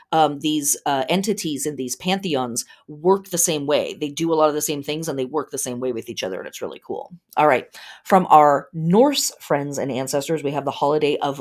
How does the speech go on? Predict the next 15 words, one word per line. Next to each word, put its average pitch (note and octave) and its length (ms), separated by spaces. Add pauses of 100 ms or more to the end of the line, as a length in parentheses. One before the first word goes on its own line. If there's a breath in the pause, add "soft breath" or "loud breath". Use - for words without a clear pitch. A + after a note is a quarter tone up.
(200)
Bari. C3+ 720 (380 loud breath)
Now, D#3 260
this G#3 260
is A3+ 120
an G#3 100
interesting, F3+ 720
uh, D3+ 340
holiday D#3 640
that D#3 300
has D3+ 260
left D3+ 300
a D#3+ 40
lot D3 160
of C#3 200
folks C#3 340